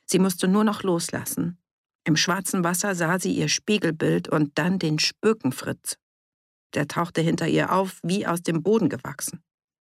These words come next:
"Na, willst du was loswerden?" Sie steckte die Münze wieder ein und plapperte irgendwas daher. Das sei ein Experiment für die Schule. Da schüttelte er nur den Kopf. Lügen könne sie schlecht. "Pass bloß auf,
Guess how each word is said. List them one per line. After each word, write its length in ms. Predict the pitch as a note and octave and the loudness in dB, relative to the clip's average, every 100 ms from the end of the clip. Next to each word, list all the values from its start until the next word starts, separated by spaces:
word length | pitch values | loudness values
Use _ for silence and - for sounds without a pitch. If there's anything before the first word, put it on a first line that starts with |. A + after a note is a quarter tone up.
| _ | _
"Na, 460 | C#3+ D3+ D#3+ B3+ D#4 _ _ _ - | 2 4 4 2 -2 _ _ _ -6
willst 340 | B2 C#3+ - | -4 -2 0
du 80 | C#3 | 0
was 220 | C#3+ - | 0 0
loswerden?" 760 | C3 C3+ C#3+ - D#3+ F3+ B3+ E4 _ _ _ _ _ _ _ _ | 0 0 0 2 2 4 2 0 _ _ _ _ _ _ _ _
Sie 140 | - | -8
steckte 380 | B2+ - A2 - | -6 -6 -8 -8
die 140 | - B2 | -6 -2
Münze 420 | D3 C#3 - C3+ | -2 -2 -4 -6
wieder 240 | - C#3 | -6 -4
ein 240 | C#3+ D3 D#3 | 0 0 0
und 240 | D#3 - | -2 -6
plapperte 480 | - D3+ D3 C#3+ C3+ | -8 -8 -6 -8 -6
irgendwas 460 | - D#3 D3 C#3+ | -2 0 0 -2
daher. 420 | - D3+ E3 C3+ B2 _ _ _ | -6 -6 -4 -4 -6 _ _ _
Das 200 | - D3+ | -4 0
sei 200 | D3+ C#3+ | 0 0
ein 160 | E3 D3 | 0 0
Experiment 800 | D#3+ - - E3+ E3+ E3 F3 | -2 -4 -4 0 2 2 2
für 120 | F3 D3+ | -2 -2
die 120 | D3 | -2
Schule. 500 | - G3+ F#3 C3 C#3 _ _ _ _ _ - | 0 2 2 2 -2 _ _ _ _ _ -10
Da 120 | - | -6
schüttelte 500 | B2+ - D3 D3 C#3+ | -4 -4 -4 -6 -6
er 100 | C#3+ | -2
nur 140 | C#3 C#3 | 0 0
den 160 | D3+ | -2
Kopf. 440 | D#3 - - - - _ _ _ _ _ - | -4 -6 -8 -14 -18 _ _ _ _ _ -8
Lügen 640 | C#3+ D3 D3+ D#3+ - G3 | 0 2 2 2 2 0
könne 320 | - F#3 F#3+ | -4 -4 -4
sie 160 | G3 G3+ | -4 -6
schlecht. 680 | - - - _ _ - - _ _ _ _ _ _ _ _ _ - | -6 -8 -14 _ _ -20 -20 _ _ _ _ _ _ _ _ _ -8
"Pass 200 | D#3+ D#3 | -4 -2
bloß 280 | D#3+ D#3+ - | 0 0 0
auf, 380 | D3+ - - | -2 -4 -16